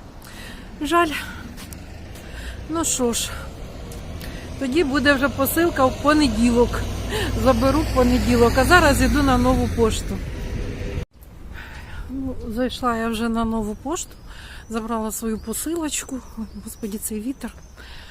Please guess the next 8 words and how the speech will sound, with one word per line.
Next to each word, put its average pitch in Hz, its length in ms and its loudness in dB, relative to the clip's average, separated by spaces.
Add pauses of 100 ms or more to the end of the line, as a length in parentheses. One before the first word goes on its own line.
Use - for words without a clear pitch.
(300)
Е, 233 260 -2
забрала 240 500 -2
свою 240 220 -6
посилочку, 302 640 -4
там 247 220 -2
я 247 80 0
собі 233 240 -8
замовляла 233 760 -4